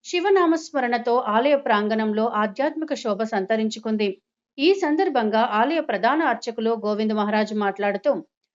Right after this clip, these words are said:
స్వామివారికి ఉదయం నుంచి మహారుద్రాభిషేకాలు, అర్చనలు, అభిషేకాలు, అన్నపూజ, మహాలంకార పూజలు నిర్వహించినట్లు తెలిపారు. ప్రతి ఏటా కార్తీక మాసంలో స్వామివారికి అంగరంగ వైభవంగా ప్రత్యేక పూజలు నిర్వహించటం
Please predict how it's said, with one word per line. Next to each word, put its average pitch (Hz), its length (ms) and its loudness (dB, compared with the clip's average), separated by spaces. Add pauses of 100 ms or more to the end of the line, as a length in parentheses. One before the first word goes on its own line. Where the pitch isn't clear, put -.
(140)
స్వామివారికి 294 880 2
ఉదయం 240 400 0
నుంచి 226 360 -2
మహారుద్రాభిషేకాలు, 220 1400 -2
అర్చనలు, 214 520 0
అభిషేకాలు, 208 800 -2 (120)
అన్నపూజ, 208 480 -2 (560)
మహాలంకార 269 680 2
పూజలు 220 420 -2
నిర్వహించినట్లు 208 760 -2
తెలిపారు. 208 580 -2 (140)
ప్రతి 311 400 4
ఏటా 226 220 0
కార్తీక 220 460 0
మాసంలో 214 520 -2
స్వామివారికి 202 800 -2
అంగరంగ 359 500 0
వైభవంగా 208 640 0
ప్రత్యేక 214 480 -4
పూజలు 220 340 -2
నిర్వహించటం 208 680 -2